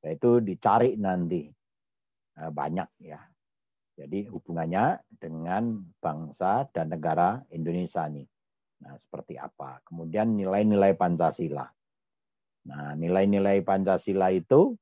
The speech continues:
nanti diterjemahkan ya, nilai, eh, mulai dari, eh, mahasiswa itu yang kelompok empat ya. Kemudian mulai nilai di masyarakat, nilai Pancasila,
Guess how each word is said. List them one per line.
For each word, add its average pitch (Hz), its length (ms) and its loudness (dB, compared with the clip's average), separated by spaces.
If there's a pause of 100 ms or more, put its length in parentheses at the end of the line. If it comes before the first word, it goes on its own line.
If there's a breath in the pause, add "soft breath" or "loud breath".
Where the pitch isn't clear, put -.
(520)
nanti 87 320 0
diterjemahkan 104 880 2 (720)
ya, 76 240 -10
nilai, 85 460 -2 (420)
eh, 80 560 -12
mulai 80 480 -4
dari, 80 560 -6 (960)
eh, 78 680 -8
mahasiswa 80 600 2 (120)
itu 90 100 -6
yang 80 200 -4
kelompok 78 480 -6
empat 85 380 -2 (140)
ya. 80 140 -6 (400)
Kemudian 82 500 -4
mulai 80 240 -4
nilai 82 480 -2
di 82 120 -2
masyarakat, 85 760 2 (560)
nilai 85 400 2
Pancasila, 82 1160 2